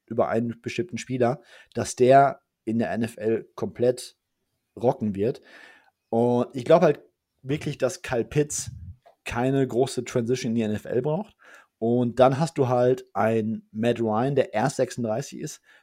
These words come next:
der auch die letzten drei Jahre eigentlich ziemlich gut gespielt hat, aber ich fand so ein bisschen von Dirk Koetter und einer ziemlich einfallslosen Offense so ein bisschen gehandicapt war. Letztes Jahr dann noch die Injuries mit Julio Jones.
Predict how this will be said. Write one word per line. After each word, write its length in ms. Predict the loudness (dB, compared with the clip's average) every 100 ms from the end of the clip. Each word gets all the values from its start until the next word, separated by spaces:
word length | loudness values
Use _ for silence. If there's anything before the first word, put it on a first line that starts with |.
| _
der 80 | -2
auch 100 | 0
die 80 | 2
letzten 640 | 0 0 -4 -2 -4 -8 _ _ _
drei 200 | -4 2
Jahre 340 | 4 4 2 -2
eigentlich 320 | -4 -6 -6
ziemlich 340 | -6 -4 -6
gut 160 | -6 -10
gespielt 420 | -10 -6 -4 -2
hat, 180 | -2 -2
aber 400 | 0 2 2 0 -6 -20 _ _
ich 160 | -10 -2
fand 220 | 0 0
so 100 | -2
ein 60 | -4
bisschen 300 | -4 -4 -6
von 320 | -4 -2 -2
Dirk 240 | 0 0
Koetter 440 | 0 0 2 2 0
und 180 | -6 -4
einer 360 | -4 -4 -6
ziemlich 580 | -6 -6 -2 -2 -4 -10 _ _ _ _ _ _ _ _ _
einfallslosen 720 | 0 2 4 4 4 4 4
Offense 400 | -2 0 0 0
so 60 | -2
ein 60 |
bisschen 300 | -4 -4 -2
gehandicapt 640 | 0 0 -2 -2 -4 -2
war. 300 | 0 0 -2 _ _ _
Letztes 340 | -2 -2 -2
Jahr 120 | -2 0
dann 80 |
noch 100 | -2
die 160 | -4 -6
Injuries 500 | -6 0 0 0 -6
mit 200 | -6 -6
Julio 300 | -4 -4 -2
Jones. 540 | 2 4 4 2 -6